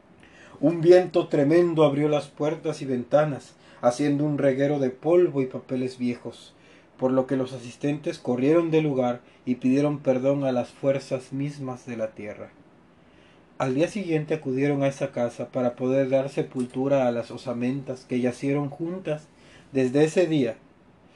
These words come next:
en una tumba con sus nombres y un pequeño espejo enterrado al pie del epitafio, allí donde decía: "La magia de los reflejos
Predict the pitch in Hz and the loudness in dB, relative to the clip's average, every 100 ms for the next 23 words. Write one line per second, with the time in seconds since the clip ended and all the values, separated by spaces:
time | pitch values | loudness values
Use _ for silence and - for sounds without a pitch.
0 | _ - 135 160 175 160 170 175 160 151 | _ -6 -2 2 0 -2 -2 0 0 -2
1 | - 127 135 147 165 170 190 - - 156 | -8 -14 -6 -4 -4 -6 -8 -12 -8 -6
2 | 190 170 156 151 151 143 - 143 143 139 | -6 -6 -6 -6 -6 -8 -8 -8 -6 -10
3 | 123 123 123 131 131 139 - - - - | -6 -6 -4 -6 -6 -8 -10 -20 -20 -8
4 | - 127 123 139 135 127 123 127 - 123 | 0 0 0 2 2 2 -2 -6 -8 -6
5 | 120 113 110 - - _ - 131 123 160 | -6 -10 -16 -18 -20 _ -6 -4 -4 -8
6 | - - - - 131 127 120 117 - 131 | -10 -20 -20 -10 -4 -2 -2 -4 -6 -4
7 | 123 117 - _ - - - - 123 127 | -2 -4 -8 _ -20 -20 -20 -14 -6 -4
8 | 127 143 143 147 131 123 120 120 - 139 | -2 -4 -4 -8 -8 -8 -10 -12 -12 -10
9 | 139 165 - - | -10 -12 -20 -20